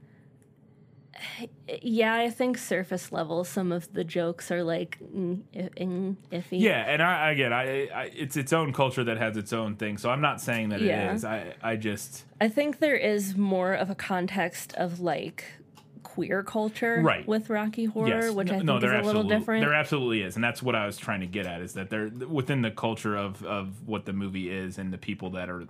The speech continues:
Speaker 2: uh, you know, watching it and what, it's definitely different.
Speaker 1: Yeah.
Speaker 2: Absolutely. Um,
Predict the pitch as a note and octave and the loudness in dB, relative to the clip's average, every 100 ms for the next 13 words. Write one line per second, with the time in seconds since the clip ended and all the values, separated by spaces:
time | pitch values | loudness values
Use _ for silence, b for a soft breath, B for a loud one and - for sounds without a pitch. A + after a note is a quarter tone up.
0 | - G#2+ D2+ - A2 F2+ F2+ F#2+ F#2+ - | -10 -10 -10 -8 -6 -6 -6 -4 -4 -6
1 | F#2 F2+ F#2 F#2+ F#2 - B B B B | -8 -8 -8 -6 -8 -12 B B B B
2 | B B B - - B2+ A2+ - C3 A2 | B B B -20 -8 -4 -4 2 0 2
3 | A2+ F2+ F#2+ F2 F2+ - D2 - - - | -4 -4 -6 -8 -10 -10 -14 -14 -18 -20
4 | - - G#3 A#2 F#2+ - F2 E2+ B1+ D#2+ | -20 -8 -2 -2 -2 -4 -8 -8 -10 -12
5 | F2 B2 - G#2 F2+ E2 G#2+ | -12 -14 -6 -4 -4 -6 -10